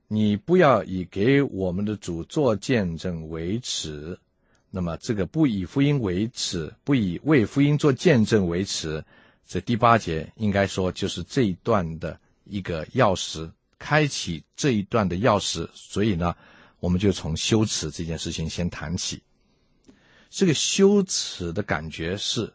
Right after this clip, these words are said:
怎么来的呢？圣经上没有提哈，因为我们说的以，不以福音为耻，你要知道为耻，为耻什么事情嘛哈。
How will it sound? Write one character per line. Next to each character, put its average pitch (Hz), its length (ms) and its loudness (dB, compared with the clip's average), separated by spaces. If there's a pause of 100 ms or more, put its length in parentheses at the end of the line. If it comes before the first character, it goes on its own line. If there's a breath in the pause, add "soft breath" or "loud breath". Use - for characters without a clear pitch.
(120)
怎 - 120 -12
么 78 100 -8
来 78 300 -8
的 101 100 0
呢？ 113 180 0 (800)
圣 98 200 -4
经 90 80 -6
上 92 140 -2
没 90 80 0
有 90 80 -2
提 82 260 -8
哈， 82 240 -4 (320)
因 95 120 -4
为 87 40 -2
我 80 60 -4
们 82 100 -4
说 87 160 -4
的 85 120 -6
以， 82 100 -8
不 - 180 -6
以 98 160 0
福 92 140 -6
音 120 140 2
为 92 160 -2
耻， - 280 -4
你 87 140 -2
要 107 160 2
知 - 140 -6
道 101 140 2 (200)
为 139 160 2
耻， 107 320 0 (200)
为 156 120 4
耻 - 160 0
什 95 160 0
么 87 80 -2
事 - 180 -2
情 - 220 -6
嘛 78 180 -8
哈。 78 240 -6